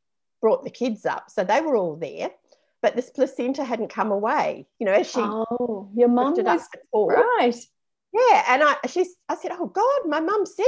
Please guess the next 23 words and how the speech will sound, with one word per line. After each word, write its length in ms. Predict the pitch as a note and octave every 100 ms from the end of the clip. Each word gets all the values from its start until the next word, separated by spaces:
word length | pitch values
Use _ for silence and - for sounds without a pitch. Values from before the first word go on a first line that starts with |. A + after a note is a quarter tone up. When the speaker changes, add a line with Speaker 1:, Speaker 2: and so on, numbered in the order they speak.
| C5+
Speaker 1:
the 80 | -
placenta 420 | F#4 - A3 A3+
didn't 220 | G3+ F3+ F3+
come 200 | F#3+ F3+
away." 300 | E3+ E3 A#4 B4 - -
And 120 | C#4+
she 180 | C#4 E4+
said, 280 | - D4+ D4 _ _ _ -
"What 100 | A4
did 140 | A4
she 140 | - E4
say 260 | C#4 B3
next?" 320 | D4+ A#4+ -
Because 320 | D#4 - C4+ -
being 320 | D#4 E4+ B3
Maori, 380 | G#3+ C#4+ G3 G#3
they're 180 | C4 B3+
very, 400 | D#4 D#4+ A#3+ -
um, 680 | G#3 G3+ G3+ G3 F#3 F#3 - _ _ _ _ _ _ _ -
respectful 960 | A3 _ - G#3+ - - B3+ G#3 F#3
of 300 | F3+ E3 E3+ _ _ _ -
this 160 | F#3 -
intuitive 760 | F3+ F3 - F#3+ C4 F#3 D#3